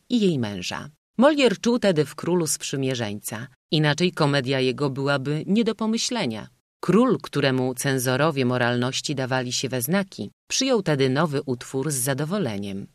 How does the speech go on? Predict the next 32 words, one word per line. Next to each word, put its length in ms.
Niektórzy 360
posuwają 600
się 180
aż 200
do 140
podejrzeń, 760
że 180
go 120
inspirował. 800
Nie 140
znalazł 580
natomiast 640
świętoszek 580
łaski 360
w 40
oczach 300
królowej 460
matki, 520
Anny 420
Austriackiej, 1000
wówczas 400
już 240
tkniętej 640
śmiertelną 640
chorobą 560
i 120
tym 200
skłonniejszej 840
do 120
powagi 500
i 60
dewocji. 720